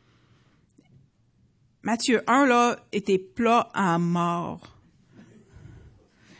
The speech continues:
T'es plate, tu sais, un tel engendra, un tel engendra, un tel engendra, un tel engendra, un tel. J'ai dit, misère, c'est les chrétiens créatifs qui mettent de ça, puis ils tuent des Juifs. Ils sont créatifs pas mal.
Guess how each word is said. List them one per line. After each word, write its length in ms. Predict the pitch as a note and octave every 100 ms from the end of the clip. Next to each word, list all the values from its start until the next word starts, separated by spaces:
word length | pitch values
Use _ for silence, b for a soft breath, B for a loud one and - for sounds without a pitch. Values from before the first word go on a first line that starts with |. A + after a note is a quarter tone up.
| b
T'es 120 | - F3
plate, 580 | - G#3 A3+ A#3 - - - -
tu 60 | -
sais, 380 | A3+ A3+ A3+ -
un 220 | G#3+ G3+
tel 260 | G3 A#3+ B3
engendra, 760 | A3 G#3 G3 G3+ G3 G3 G#3+
un 100 | G3+
tel 240 | - A3 A3+
engendra, 640 | G3+ F3+ F#3+ F#3+ F#3 F#3+
un 100 | F#3
tel 260 | G#3+ G#3
engendra, 560 | G#3 F#3+ F3+ F#3+ F3+ F#3
un 100 | F3
tel 240 | F#3+ G3+
engendra, 560 | G3+ F#3+ E3+ F#3 F3+ F#3
un 120 | E3
tel. 460 | E3 F#3+ F#3+ G3 F#3+ B B B B
J'ai 260 | - - G3+
dit, 200 | E3+ G3
misère, 720 | F#3+ F#3 F3 G3+ A3 A#3 A#3
c'est 140 | - F#3+
les 120 | E3+
chrétiens 460 | - G#3+ G#3 A3+
créatifs 600 | G#3+ - G3+ F#3 - A3+
qui 240 | - G3 F#3
mettent 400 | A3+ G#3+ A#3 -
de 100 | G3+
ça, 380 | - - A#3+ C4
puis 220 | A#3 F#3
ils 60 | F3+
tuent 200 | - A#3
des 160 | G3 F#3
Juifs. 520 | D#3+ E3 - - - b b b b b b b _ - _
Ils 160 | - -
sont 160 | F3
créatifs 560 | E3 F#3+ E3+ E3 F#3 -
pas 160 | - D3+
mal. 340 | D#3+ A#2 C#3+